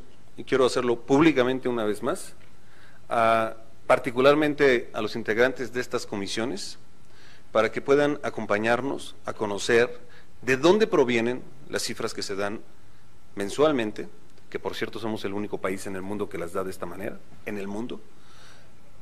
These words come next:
de dónde provienen, cuál es el mecanismo de obtención y cómo se dan a conocer a la sociedad, mes a mes, de todos los delitos,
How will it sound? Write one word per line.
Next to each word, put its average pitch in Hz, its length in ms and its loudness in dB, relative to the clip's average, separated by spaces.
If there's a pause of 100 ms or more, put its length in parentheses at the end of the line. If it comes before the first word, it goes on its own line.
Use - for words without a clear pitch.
(380)
de 123 80 4
dónde 180 200 8
provienen, 165 600 4 (840)
cuál 175 140 10
es 214 100 6
el 180 100 10
mecanismo 156 580 8
de 127 60 6
obtención 143 580 0 (1120)
y 135 120 0
cómo 170 560 8 (300)
se - 300 0
dan 143 260 6
a - 120 -2
conocer 113 520 2 (540)
a - 80 -4
la 101 80 2
sociedad, 92 420 -2 (760)
mes 170 500 6
a 135 80 6
mes, 139 420 0 (500)
de 147 120 8
todos 180 320 8
los 175 120 8
delitos, 147 580 4